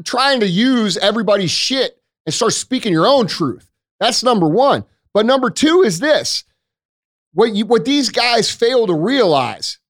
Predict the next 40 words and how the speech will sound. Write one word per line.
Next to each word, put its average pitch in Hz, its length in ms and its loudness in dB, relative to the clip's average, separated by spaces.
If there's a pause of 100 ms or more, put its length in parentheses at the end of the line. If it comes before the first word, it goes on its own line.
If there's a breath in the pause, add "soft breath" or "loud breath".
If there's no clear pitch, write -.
(220)
and 165 140 -4
that, 208 180 -4
<sighs> - 760 -12
'cause 175 180 -2
peace, - 400 -2
this 254 160 -6
is 220 100 -6
politically 220 520 0
correct 180 340 -2
culture, 123 340 -4
right? 135 300 -2
This 165 140 -4
pe-, - 180 -8
this 190 140 -4
shit 233 180 -2
started 185 280 0
twenty-five 143 520 0
years 131 220 0
ago. 101 220 -14 (440)
They 156 120 0
took 214 260 0
the 190 60 0
fucking 180 340 -2
Pledge 175 280 0
of 147 40 -6
Allegiance 160 440 0
out 127 120 -2
of 117 100 -6
America 180 540 2
because 143 240 -2
it 139 60 -4
was, 135 200 -6
or 151 100 -2
out 156 120 2
of 139 60 0
the 127 40 -4
schools 190 360 -2
'cause 147 160 -4
it's 131 120 -6
offensive. 123 520 -4